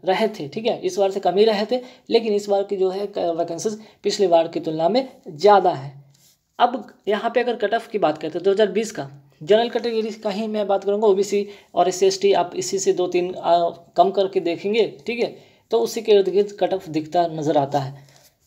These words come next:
तो जनरल कैटेगरी का क्या कट ऑफ गया था, जनरल का फिफ्टी, सेवेंटी थ्री पॉइंट फ़ाइव गया था कट ऑफ, ठीक है, सेवेंटी थ्री पॉइंट फ़ाइव गया था उत्तर प्रदेश का।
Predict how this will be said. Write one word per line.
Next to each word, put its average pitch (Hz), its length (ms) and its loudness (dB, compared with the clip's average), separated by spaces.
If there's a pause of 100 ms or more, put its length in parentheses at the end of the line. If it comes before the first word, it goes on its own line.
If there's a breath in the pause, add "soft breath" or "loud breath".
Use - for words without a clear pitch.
(160)
तो 220 160 6
जनरल 214 360 2
कैटेगरी 254 360 -2
का 247 100 0
क्या 247 160 2
कट 240 140 0
ऑफ 240 60 -2
गया 233 180 0
था, 240 80 -2
जनरल 220 260 -2
का 240 180 -8 (340)
फिफ्टी, 208 460 2
सेवेंटी 208 280 0
थ्री 208 200 0
पॉइंट 226 260 0
फ़ाइव 156 220 4
गया 143 120 -2
था 139 60 -6
कट 139 160 -8
ऑफ, 135 120 -14 (220)
ठीक 208 120 -10
है, - 280 -2 (360 soft breath)
सेवेंटी 196 420 -2
थ्री 220 260 -4 (420)
पॉइंट 202 200 4
फ़ाइव 190 240 2
गया 196 120 2
था 214 100 -6
उत्तर 185 220 -4
प्रदेश 135 380 -6
का। - 120 -18